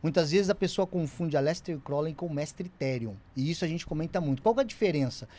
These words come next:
Cara, quando você vê os escritos do Crowley, você vai ver que existe muita genialidade e muita coisa ali. Uma coisa muito bacana que ele traz à tona. E como tudo que acontece na ciência, a ciência ela não diz é, ela não é determinista, acabou.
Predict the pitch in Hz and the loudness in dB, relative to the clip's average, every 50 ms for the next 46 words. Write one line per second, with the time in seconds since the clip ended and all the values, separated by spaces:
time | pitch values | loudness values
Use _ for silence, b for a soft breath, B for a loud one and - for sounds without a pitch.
0 | B B B - 165 165 156 131 160 160 156 151 143 - 175 147 170 202 196 175 | B B B -2 0 2 2 2 0 -2 -2 -2 -2 0 0 2 2 2 2 0
1 | 180 - - - - 190 208 254 254 - 208 165 143 131 131 - - 139 151 156 | -2 -4 -4 -2 0 2 4 4 2 2 -2 -2 0 -2 -2 0 4 6 6 6
2 | 147 139 127 123 135 135 - 151 139 151 151 147 135 123 139 160 170 156 B B | 6 4 0 -2 -4 -4 -4 0 2 2 2 2 2 2 2 2 2 0 B B
3 | B B - 147 147 135 165 175 - - 160 160 160 165 170 196 226 247 233 - | B B -2 0 2 2 2 0 0 0 0 2 4 6 6 6 6 6 4 2
4 | 214 190 147 160 185 190 190 196 190 190 196 180 143 156 160 175 165 180 180 170 | 2 2 4 4 4 4 4 4 2 2 2 4 4 6 6 6 6 4 4 4
5 | 180 208 226 - - - - 185 180 175 196 190 170 160 139 B B B B 165 | 4 4 2 2 -2 2 4 4 4 6 4 4 4 2 -2 B B B B -4
6 | 156 - 220 214 226 262 269 285 269 - - 226 233 240 220 190 - 180 165 - | 2 4 6 6 8 6 6 4 2 4 4 4 6 6 6 6 4 4 2 4
7 | - 175 175 156 165 156 - - 151 165 185 180 160 135 B B B B B B | 4 4 4 4 4 2 2 4 6 6 8 8 6 4 B B B B B B
8 | B 165 170 - - - - 208 214 214 220 - - - - 226 254 285 285 226 | B -4 -4 -4 0 2 4 4 4 4 2 0 -2 0 2 4 4 4 2 0
9 | 175 180 175 131 - - 170 151 - - 160 156 151 - 165 156 160 160 - - | 0 -2 -2 -2 0 0 0 0 0 -2 -2 -2 -2 0 2 2 2 2 2 2
10 | 147 147 139 - - 165 170 180 - 175 156 - - 175 180 175 - 180 180 180 | 2 2 0 0 0 0 0 0 0 -2 -2 -2 0 0 0 2 4 4 6 6
11 | 180 170 151 143 190 196 165 139 127 139 147 151 147 - 147 151 156 160 165 185 | 4 2 2 0 -2 -2 -2 0 2 4 4 4 4 4 4 4 4 6 4 4
12 | 165 175 170 - - 175 170 170 165 160 156 151 131 - 147 139 - 160 147 131 | 4 4 2 4 4 4 4 4 4 4 2 2 2 0 -2 0 2 2 2 4
13 | 135 139 127 | 4 2 2